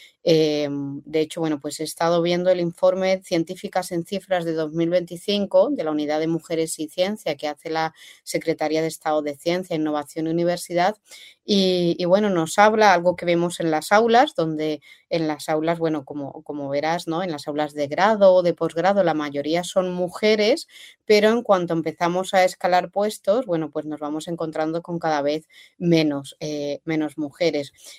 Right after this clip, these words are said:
Eh, se habla, de hecho, del efecto de la tubería rota, ¿no? Es decir, en etapas iniciales de la investigación, eh,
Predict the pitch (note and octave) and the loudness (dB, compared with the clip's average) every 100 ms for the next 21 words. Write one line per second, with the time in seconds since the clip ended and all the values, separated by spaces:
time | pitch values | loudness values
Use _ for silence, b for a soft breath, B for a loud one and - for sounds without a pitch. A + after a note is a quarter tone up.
0 | B F#3 F3 - F#3 F#3+ G#3+ A3 G#3+ - | B 4 4 4 2 4 4 4 0 -2
1 | G#3+ G#3 - G3 - G#3+ G3+ F3+ E3+ E3 | -2 -2 -2 -4 0 2 2 2 2 4
2 | F3 E3+ - E3 D3 - D3+ D#3 E4+ E3+ | 4 0 0 -2 -2 -4 -6 -6 -6 -6
3 | D#3 D#3+ E3 D3+ D3+ C#3+ F3+ F3 F#3 F#3+ | -6 -6 -4 -4 -4 -2 0 2 2 0
4 | - b b b F#3+ F#3 F3+ G3 F3+ F3+ | -6 b b b -4 -4 2 4 4 2
5 | F3 F3 F3 F3 E3+ F3+ F3 E3+ - G3+ | 0 -2 0 -4 -4 -4 -2 -4 -2 -2
6 | E3+ E3 E3 D#3 D3+ D3 | -2 -4 -4 -4 -4 -4